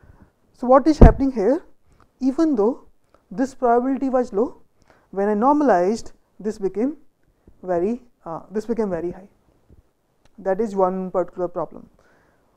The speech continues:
On the other hand, suppose that from T one there was no possibility of going to T one double prime.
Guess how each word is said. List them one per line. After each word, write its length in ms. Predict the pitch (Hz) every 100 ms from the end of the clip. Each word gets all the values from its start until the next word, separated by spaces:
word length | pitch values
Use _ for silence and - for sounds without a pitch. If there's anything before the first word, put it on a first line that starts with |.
| -
On 160 | 196 226
the 60 |
other 140 | 254 285
hand, 200 | 285 -
suppose 380 | 233 254 269
that 260 | 226 294 - - - - _ _ _ _ _ _ _ _ _
from 260 | - 226 240
T 180 | 294 262
one 320 | 214 285 311 - _ _ 196
there 120 | 226
was 200 | 247 247
no 400 | 226 277 - - _ _
possibility 500 | 220 220 277 262 214
of 100 | 233
going 240 | 185 196 190
to 80 | 214
T 140 | 214
one 120 | 180 175
double 220 | 170 170
prime. 260 | - -